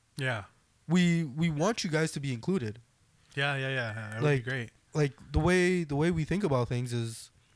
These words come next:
Speaker 2: we will tell you our understanding, and then we will also, or we'll tell you what we think, our own opinions.
Speaker 1: Mm-hmm.
Speaker 2: But then we see the bigger picture as well.
Speaker 1: Yeah, we try to.
Speaker 2: We try
Speaker 1: We
Speaker 2: to.
Speaker 1: do our best.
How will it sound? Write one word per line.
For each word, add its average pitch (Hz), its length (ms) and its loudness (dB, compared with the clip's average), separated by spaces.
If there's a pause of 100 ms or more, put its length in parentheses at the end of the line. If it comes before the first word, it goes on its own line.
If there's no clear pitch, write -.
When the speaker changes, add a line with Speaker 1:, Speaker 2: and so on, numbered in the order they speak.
(500)
Speaker 2:
we 175 80 4
will 196 100 6
tell 226 220 4
you 208 160 2
our 165 100 0
understanding, 160 720 -2 (520)
and 151 140 2
then 160 300 0 (680)
we 175 100 4
will 180 140 4
also, 180 520 0
or 143 180 0
we'll 151 180 0
tell 190 160 0
you 202 60 0
what 147 180 -2
we 135 80 -8
think, 147 480 -4
our 131 160 -4
own 131 140 -2
opinions. 135 460 -4
Speaker 1:
Mm-hmm. 151 280 -4 (720)
Speaker 2:
But 175 80 0
then 208 140 4
we 196 80 0
see - 120 -4
the 208 80 0
bigger 175 240 -2
picture 170 300 -4
as 147 120 -4
well. 135 280 -4 (180)
Speaker 1:
Yeah, 143 160 -2
we 123 80 -6
try 156 220 0
to. 113 180 -10 (180)
Speaker 2:
We 156 100 -4
try 220 140 2
Speaker 1:
We 190 40 2
Speaker 2:
to. 143 80 -4
Speaker 1:
do 151 100 2
our 143 80 0
best. 127 460 -4